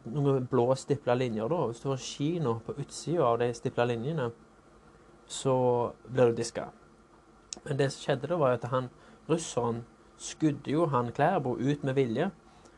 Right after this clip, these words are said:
og i det han skudde han ut, så fikk han sin egen pinne i mellom beina, den som de staker med, skipinnene. Og så knakk han han. <laughs> Så nå, nå har de sin egen Oddvar Brå, de, eh, i Russland.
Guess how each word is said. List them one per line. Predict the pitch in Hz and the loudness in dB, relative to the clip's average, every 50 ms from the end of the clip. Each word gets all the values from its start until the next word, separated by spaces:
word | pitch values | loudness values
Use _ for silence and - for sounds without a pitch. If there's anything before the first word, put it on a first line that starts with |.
| - - - | -20 -6 0
og | - 143 - - | 4 4 4 4
i | - 143 143 | 2 0 2
det | 139 139 143 | 2 2 2
han | 143 135 135 135 | 2 2 0 -2
skudde | - - - 135 127 117 | -2 -2 -2 0 0 2
han | 131 | 2
ut, | 151 214 220 - - - - - - - | 0 -2 -2 -6 -14 -20 -20 -20 -14 -8
så | - 143 | -4 0
fikk | 143 139 139 | 0 2 2
han | 147 147 143 | 2 0 0
sin | - - 147 151 | -2 0 2 2
egen | 139 123 123 123 | 2 2 2 -2
pinne | - - 160 165 139 120 117 127 160 185 160 135 | -4 -2 -2 0 0 0 0 -2 -2 -2 -2 -2
i | 135 | 0
mellom | 156 139 123 127 117 | 2 2 4 4 4
beina, | 123 147 190 214 190 156 127 135 | 4 4 4 4 2 0 0 0
den | 135 127 120 | 0 -2 -2
som | - - 131 | -2 -2 -2
de | 131 - | -2 0
staker | - 139 135 123 120 - - 214 | 2 2 2 2 0 -2 -2 -2
med, | 180 139 131 - - - | -2 -2 -4 -6 -10 -6
skipinnene. | - - 170 165 - 143 127 123 120 120 123 - - - - - - - - - - - | -2 -2 0 0 0 -2 -2 -4 -6 -8 -8 -10 -14 -20 -20 -20 -20 -20 -20 -20 -8 -4
Og | - 113 | -4 -2
så | - - 151 147 143 135 127 127 123 107 87 - - - - - - - - | 0 4 4 6 6 6 4 4 2 0 -2 -6 -10 -16 -20 -20 -20 -10 -6
knakk | - 160 - - - - | -4 -4 -2 0 0 0
han | 107 107 | 2 2
han. | 107 120 117 - - - - - - 160 147 180 131 156 - | 0 -2 -4 -6 -6 -8 -8 -8 0 4 6 8 10 8 8
<laughs> | - - - - - - - - - - - | 6 4 -6 -12 -16 -18 -18 -20 -20 -12 -6
Så | - 151 | -2 0
nå, | 139 135 131 123 127 123 123 123 127 123 120 127 - - - - - - - _ - - _ _ - 139 | 2 2 4 4 4 4 2 2 0 0 -4 -6 -10 -14 -20 -20 -20 -20 -20 _ -20 -20 _ _ -4 -2
nå | 135 139 135 131 135 | -2 0 0 2 4
har | 127 127 | 4 4
de | 127 123 123 123 | 4 4 2 0
sin | - 139 139 131 | 0 4 4 6
egen | 120 117 123 123 | 6 4 4 0
Oddvar | 127 123 117 120 123 123 120 | 0 2 4 6 4 6 4
Brå, | 120 127 156 180 165 | 4 4 4 4 4
de, | 135 120 120 120 120 120 | 4 2 2 2 0 0
eh, | 117 110 107 110 110 113 | 0 0 0 -2 -2 -2
i | 117 123 120 117 113 113 113 117 - | -2 -4 -4 -4 -4 -6 -6 -4 -2
Russland. | 113 117 113 - 113 113 113 110 | 0 0 0 0 0 0 0 0